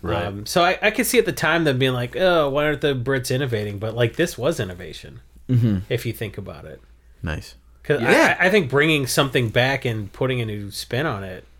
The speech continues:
Speaker 2: is, is innovative. And, um, he's always,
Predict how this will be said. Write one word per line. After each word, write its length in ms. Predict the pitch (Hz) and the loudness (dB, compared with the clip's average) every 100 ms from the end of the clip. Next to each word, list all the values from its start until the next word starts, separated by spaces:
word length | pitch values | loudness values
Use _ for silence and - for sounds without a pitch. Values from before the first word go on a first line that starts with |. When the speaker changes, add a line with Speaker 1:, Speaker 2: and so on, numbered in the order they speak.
| - - - - | -20 -20 -20 -6
Speaker 2:
is, 420 | 113 104 - - | -6 -4 -8 -16
is 200 | - 120 110 | -6 -4 -2
innovative. 640 | 110 92 92 82 113 - - - - - - | -4 -6 -12 -16 -18 -20 -20 -20 -20 -20 -10
And, 380 | 104 98 101 95 | -6 -4 -4 -4
um, 480 | 95 95 95 98 - - - _ - - - _ - - - - - - | -6 -6 -10 -14 -18 -20 -20 _ -20 -20 -20 _ -20 -20 -20 -20 -20 -20
he's 220 | - 190 180 | -2 2 4
always, 540 | 202 208 175 143 - | 6 4 4 -2 -6